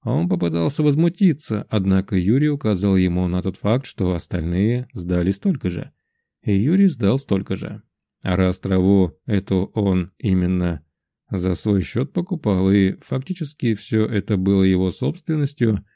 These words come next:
то значит, это он решает, сколько ему нужно сдать для проверки преподавателем качества эссенции. Если все сдают столько, значит, её достаточно, а всё остальное он не обязан никому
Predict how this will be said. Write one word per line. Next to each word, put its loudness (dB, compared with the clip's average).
то 0
значит, 0
это 0
он 2
решает, -4
сколько -4
ему 2
нужно 0
сдать -2
для 4
проверки 2
преподавателем 0
качества -2
эссенции. -8
Если 2
все -2
сдают 2
столько, 0
значит, 0
её 4
достаточно, -2
а 0
всё -2
остальное 0
он 4
не 4
обязан 0
никому 2